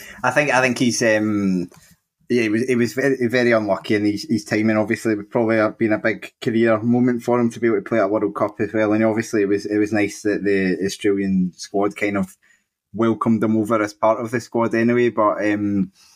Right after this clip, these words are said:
it's probably his one and only chance to do that, given that he'll be, it'll be, like, thirty-four by the time the next one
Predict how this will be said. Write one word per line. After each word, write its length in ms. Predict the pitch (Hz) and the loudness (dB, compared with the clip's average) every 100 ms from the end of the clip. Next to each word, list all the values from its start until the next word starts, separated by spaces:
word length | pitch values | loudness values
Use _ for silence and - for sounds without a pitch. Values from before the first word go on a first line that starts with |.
| _ - - | _ -20 -8
it's 120 | 107 | -8
probably 480 | - 127 120 127 135 | -2 0 0 2 2
his 120 | 127 | 2
one 160 | 127 131 | 0 0
and 100 | 135 | 0
only 200 | 139 135 | 0 0
chance 320 | - 135 135 | 0 0 0
to 100 | 135 | -2
do 140 | 143 | 0
that, 180 | 143 135 | 2 2
given 240 | 123 117 113 | -2 0 0
that 80 | |
he'll 140 | 104 107 | 0 0
be, 200 | 110 107 | 0 0
it'll 140 | 95 | 0
be, 120 | 107 | -2
like, 180 | 104 104 | -2 -2
thirty-four 580 | - 104 101 - 107 110 | -2 -4 -4 -4 -2 0
by 160 | 117 107 | 0 -2
the 80 | |
time 220 | 104 113 110 | -2 -2 0
the 80 | |
next 260 | 110 117 - | 0 -4 -4
one 320 | 123 120 117 | 0 0 -2